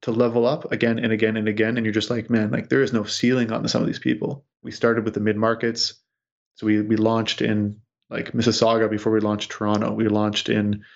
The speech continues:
you know, um, Kelowna before we launched downtown Vancouver.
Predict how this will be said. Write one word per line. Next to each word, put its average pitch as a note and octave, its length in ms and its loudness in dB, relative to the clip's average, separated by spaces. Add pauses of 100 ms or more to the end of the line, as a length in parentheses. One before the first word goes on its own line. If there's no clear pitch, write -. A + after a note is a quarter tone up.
(460)
you A2 80 -8
know, G#2 340 4
um, G2+ 460 -2 (380)
Kelowna A#2 600 2
before G#2+ 300 0
we G#2+ 100 2
launched G#2+ 300 -2
downtown G#2+ 400 0
Vancouver. A2 680 -2